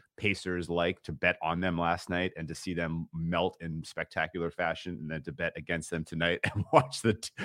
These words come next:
watch them just throttle the Detroit Pistons. So, uh, have not actually fired a wager on the Detroit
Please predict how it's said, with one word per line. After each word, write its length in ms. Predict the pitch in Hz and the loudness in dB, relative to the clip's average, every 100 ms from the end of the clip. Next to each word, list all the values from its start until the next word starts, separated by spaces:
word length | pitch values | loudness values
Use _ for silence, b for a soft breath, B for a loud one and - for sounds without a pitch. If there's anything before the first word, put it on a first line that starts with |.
| 214 - | -2 6
watch 240 | 107 - | 6 8
them 220 | 110 90 | 6 6
just 280 | - 95 - | 4 -4 0
throttle 360 | 90 87 90 85 | 4 6 6 2
the 100 | 85 | 0
Detroit 400 | 80 - 85 - | 0 0 0 0
Pistons. 400 | 82 - 90 - | -4 -4 -6 -2
So, 240 | 71 71 B B B | 0 -2 B B B
uh, 180 | 76 73 | 2 4
have 260 | 85 90 | 6 6
not 220 | 92 90 80 | 8 6 8
actually 460 | 80 - 80 76 - _ _ - | 4 2 -2 -2 -4 _ _ 2
fired 280 | 82 82 76 | 6 6 2
a 40 | |
wager 380 | 80 78 73 - | 0 0 -2 -2
on 100 | 73 | -4
the 80 | 71 | -6
Detroit 380 | 67 - 71 | -10 -8 -8